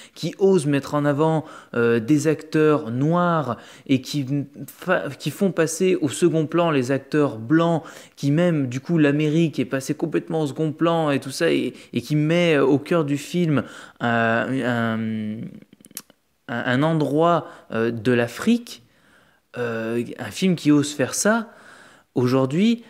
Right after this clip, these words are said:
euh, surtout, alors normalement, ça, ça, ça, aujourd'hui, ça devrait pas poser de problème, mais, euh, avec tout ce qui se passe en ce moment, ben, justement, ça pose problème.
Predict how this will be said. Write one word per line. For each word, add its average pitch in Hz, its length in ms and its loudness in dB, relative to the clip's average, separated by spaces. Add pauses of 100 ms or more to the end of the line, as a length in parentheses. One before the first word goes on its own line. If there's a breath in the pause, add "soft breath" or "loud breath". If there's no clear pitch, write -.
(300 loud breath)
euh, 107 60 -12
surtout, 131 480 -6
alors 131 320 2
normalement, 147 420 2
ça, 120 200 -2
ça, - 160 -8
ça, 127 240 -4
aujourd'hui, 147 400 4
ça - 100 -8
devrait 120 220 2
pas 120 80 0
poser 120 180 0
de 127 60 -8
problème, 180 440 2
mais, 117 200 2
euh, 117 360 2
avec 127 360 0
tout 196 100 0
ce - 60 -6
qui 190 120 -2
se 170 60 -2
passe 170 240 0
en 160 60 -4
ce - 100 -10
moment, 160 320 0
ben, 117 160 0
justement, 143 500 -2
ça 120 180 -10
pose - 200 -4
problème. 175 460 0